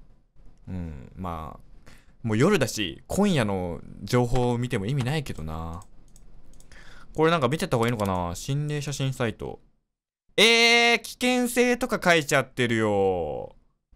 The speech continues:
危険。写真加工。これ見よう。フォトショップで何でもできるからね。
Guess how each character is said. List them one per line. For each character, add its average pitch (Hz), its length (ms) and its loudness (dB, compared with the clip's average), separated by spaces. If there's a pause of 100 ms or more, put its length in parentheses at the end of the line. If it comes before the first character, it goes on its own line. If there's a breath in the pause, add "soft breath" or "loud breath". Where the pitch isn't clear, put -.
(420)
危 - 100 -14
険。 - 340 -6
写 - 200 0
真 226 320 6
加 233 160 6
工。 190 120 0
こ 185 120 -2
れ 175 60 0
見 160 80 0
よ 170 220 2
う。 - 20 -20 (280)
フ - 60 -6
ォ - 40 -2
ト 190 60 6
シ 294 100 4
ョ 311 40 4
ッ - 20 2
プ - 140 -4
で 127 80 4
何 123 120 4
で 185 80 2
も 185 40 2
で 185 60 4
き 208 60 2
る 160 60 -2
か 110 80 0
ら 90 60 0
ね。 85 240 -6